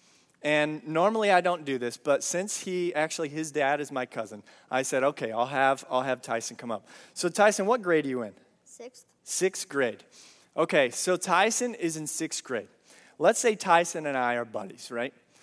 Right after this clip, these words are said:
Speaker 1: Let's say maybe we live right next to each other. We live right next door,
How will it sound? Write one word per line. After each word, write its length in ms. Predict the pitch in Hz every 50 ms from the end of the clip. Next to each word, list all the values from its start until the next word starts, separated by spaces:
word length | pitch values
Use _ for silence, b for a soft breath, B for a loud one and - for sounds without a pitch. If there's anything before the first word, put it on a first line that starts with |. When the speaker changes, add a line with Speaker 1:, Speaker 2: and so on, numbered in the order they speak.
| b b b b b b b
Speaker 1:
Let's 220 | - 147 165 - -
say 460 | - 175 160 160 160 160 160 165 - - -
maybe 220 | - 147 156 170 185
we 140 | 180 160
live 280 | 147 143 151 160 156 151
right 180 | 151 143 147 -
next 280 | 135 131 123 - -
to 100 | - 139
each 180 | 131 120 - -
other. 300 | 139 120 113 117 120 120 _ _ _ _ _ _ _ _ _ _ _ - - -
We 140 | 117 120 123
live 240 | 120 127 135 131 135
right 160 | 135 135 135
next 320 | 135 135 131 - - -
door, 300 | - 131 123 120 120 120